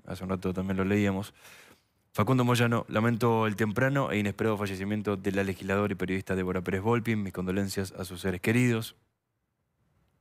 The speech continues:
También Tini Deucort, eh, choqueada, Dulce Débora Pérez Volpin, eh, ahora brillarás desde otro plano. Eh, diciembre de dos mil dieciséis, esta foto, nota en casa para Arriba Argentinos, de Todo Noticias.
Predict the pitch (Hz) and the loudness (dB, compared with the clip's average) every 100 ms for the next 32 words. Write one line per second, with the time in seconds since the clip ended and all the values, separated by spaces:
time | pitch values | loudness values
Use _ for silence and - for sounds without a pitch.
0 | _ _ _ _ _ _ _ _ _ _ | _ _ _ _ _ _ _ _ _ _
1 | _ - 107 110 107 - _ _ - 110 | _ 0 4 4 2 -2 _ _ 2 4
2 | 104 98 92 - 92 92 120 113 - 107 | 4 4 0 -2 -4 0 0 0 -2 2
3 | 110 104 92 113 113 107 101 107 - 104 | 2 0 0 2 2 2 0 -4 -2 0
4 | 101 98 95 92 104 95 101 104 104 104 | 2 2 0 -2 -2 0 0 0 0 -2
5 | 104 87 92 90 90 95 101 95 95 98 | -2 -2 -2 0 0 0 0 0 0 0
6 | 101 - - 92 95 98 92 110 117 110 | 0 -2 -4 -2 -2 -2 -4 0 0 0
7 | 107 - - - - _ - 101 98 95 | -2 -6 -18 -20 -20 _ 0 4 4 2
8 | 92 92 92 92 - - _ - 104 104 | 0 -2 -6 -10 -12 -20 _ -6 -4 0
9 | 123 110 104 95 95 95 110 101 101 113 | 0 2 2 2 2 0 0 0 -2 0
10 | 147 131 101 - - 127 120 107 120 117 | 0 0 -4 -4 0 0 0 0 0 0
11 | 107 101 110 110 92 101 104 98 98 98 | -2 0 0 0 0 2 2 0 0 -2
12 | 95 104 117 117 - - 98 92 98 95 | -2 -2 0 0 -2 -4 -4 0 -2 -2
13 | - 87 98 92 - | -8 -10 -10 -12 -14